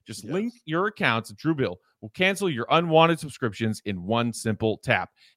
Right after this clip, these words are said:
Speaker 1: And your Truebill concierge is always there when you need 'em to cancel unwanted subscriptions so you don't have to.
Speaker 2: Ah.
Speaker 1: Truebill has over two million users, and it has helped save them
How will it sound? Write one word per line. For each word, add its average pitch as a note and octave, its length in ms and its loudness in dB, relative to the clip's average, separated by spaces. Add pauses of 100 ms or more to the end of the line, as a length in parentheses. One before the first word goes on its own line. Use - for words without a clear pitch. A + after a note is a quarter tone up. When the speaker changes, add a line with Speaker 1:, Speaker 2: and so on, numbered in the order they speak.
(120)
Speaker 1:
And F#3+ 340 6 (240)
your A#2 140 -6
Truebill E3+ 400 -2
concierge F3 680 0
is C3 140 -4 (160)
always A#3 480 4
there F3+ 240 4
when D#3+ 180 4
you G3+ 140 -2
need C3 220 2
'em A2 180 -2 (240)
to C3+ 80 -12
cancel E3 580 -2
unwanted C3+ 540 4
subscriptions A#2+ 720 -4 (160)
so A2+ 220 -4
you D#3 500 6 (220)
don't E3 340 8 (200)
have F#3 340 8
to. F3 280 10 (480)
Speaker 2:
Ah. B3+ 200 0
Speaker 1:
Truebill A2+ 220 2 (200)
has D3 240 4
over A2+ 200 0 (120)
two A3 460 -4
million F3+ 440 -2
users, C3 600 -2 (440)
and C3 220 0
it D#3+ 140 -6
has B2+ 260 -4
helped D#3+ 340 -2
save C3+ 340 -8
them A2 300 -2